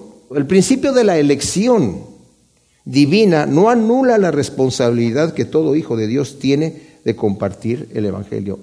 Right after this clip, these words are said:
Porque hay unos que son hipercalvinistas que ya no creen en evangelizar. Dice, "¿Para qué los vamos a engañar? Si ya fueron escogidos por Dios, pues se van a salvar, dígales lo que le digas. Predíquesle o no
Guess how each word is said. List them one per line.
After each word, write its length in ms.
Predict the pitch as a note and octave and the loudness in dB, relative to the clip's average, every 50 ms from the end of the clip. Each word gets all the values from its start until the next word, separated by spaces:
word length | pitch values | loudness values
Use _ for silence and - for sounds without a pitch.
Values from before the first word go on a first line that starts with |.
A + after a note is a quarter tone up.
| - | -12
Porque 220 | - - G2 - D3 | -12 -10 -2 0 2
hay 160 | D3+ D#3+ F3 | 2 2 2
unos 280 | G3 G3 D#3+ A#2+ - | 2 2 0 0 -2
que 120 | - - - | -6 -10 -6
son 260 | - D#3 D#3 D#3+ D3+ | -4 -2 -4 -2 -2
hipercalvinistas 1000 | - C#3 - - C#3 A#2+ A#2 - A#2+ A2+ A2 A2+ A#2 C3+ E3 D#3 - - D3 - | -4 -4 -2 -2 -4 -6 -4 -4 -4 -2 0 -2 0 -2 -2 -2 -4 -6 -8 -6
que 140 | - A#2+ A2+ | -4 -4 -2
ya 120 | B2+ D3 D#3+ | -2 0 -2
no 140 | D#3+ D3 | -2 -2
creen 220 | - C#3+ C#3+ D#3 D3+ | -2 -2 -2 0 0
en 100 | C3 B2 | -2 -4
evangelizar. 760 | A#2 G#2 A2+ A2 G#2+ - A2 A2 A2+ - - C#4+ C#4+ - - - - - - - - - _ - | -4 -4 -6 -8 -8 -6 -6 -6 -6 -4 -4 -6 -8 -8 -10 -18 -20 -20 -20 -20 -20 -20 _ -8
Dice, 180 | D3 A#2+ D3+ | -2 0 0
"¿Para 180 | C#3+ D#3+ C3+ C3+ | 2 2 0 0
qué 120 | C#3 E3+ | 2 2
los 100 | E3+ D#3 | 2 2
vamos 260 | D3+ F3 F3 E3+ D#3 D#3+ | 2 2 0 0 0 0
a 40 | |
engañar? 360 | D3+ D3+ D3+ D3+ E3+ G3 G3 D3 | 0 0 0 0 0 0 0 -2
Si 120 | C#3+ C3 | -2 0
ya 120 | C3+ D3 | 0 0
fueron 280 | C#3+ E3 E3 E3+ E3 D#3+ | 2 2 0 0 0 -2
escogidos 480 | - - D3+ A#2+ D#3 F3 F3 E3+ E3+ - | -2 -4 -4 -2 0 0 0 0 -2 -4
por 160 | C#3 C#3 C#3 | -6 -4 0
Dios, 240 | E3 G3 G#3+ F3 - | 0 0 0 0 -4
pues 120 | - - | -8 -4
se 60 | - | -2
van 160 | A#2+ C3+ D3+ | -2 0 -2
a 40 | D3+ | -2
salvar, 440 | - D#3 D#3 E3+ G3 G3 F3 D#3+ D3+ | 0 -2 0 2 2 2 0 0 2
dígales 300 | E3 E3+ F3 D#3+ D3+ B2 | 2 2 4 2 2 2
lo 100 | C3 B2+ | 0 0
que 100 | C#3 C#3 | 2 2
le 100 | C#3 C#3+ | 2 2
digas. 480 | E3 B3 C4+ B3 G3 C#3 - - - - - - _ _ _ _ _ _ _ _ _ _ _ _ _ _ _ _ _ _ _ _ _ _ | 2 0 0 0 0 0 -2 -6 -14 -18 -20 -20 _ _ _ _ _ _ _ _ _ _ _ _ _ _ _ _ _ _ _ _ _ _
Predíquesle 640 | D#3+ D#3+ E3 F#3 A3+ A3 - G#3+ G3 E3 F3+ F3+ F3 | 4 4 6 6 4 2 2 2 2 4 4 2 4
o 40 | F3 | 4
no 140 | G3 A3 | 4 4